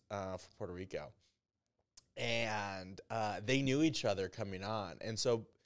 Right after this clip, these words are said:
they're, if you think about it, their exes are, like, in the same room. And the, one of the girls who this guy was gonna propose to,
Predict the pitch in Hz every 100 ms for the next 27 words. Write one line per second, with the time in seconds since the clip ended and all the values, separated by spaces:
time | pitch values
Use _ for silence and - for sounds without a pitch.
0 | _ _ _ 123 147 151 - 135 170 160
1 | 196 165 131 156 151 151 175 - 147 127
2 | 117 117 113 110 - 127 127 - 131 117
3 | 104 101 127 120 98 - 113 110 113 110
4 | 101 104 120 135 127 113 117 107 98 110
5 | - - - - - _ - 135 117 131
6 | 120 110 107 101 92 127 185 - 107 92
7 | 90 85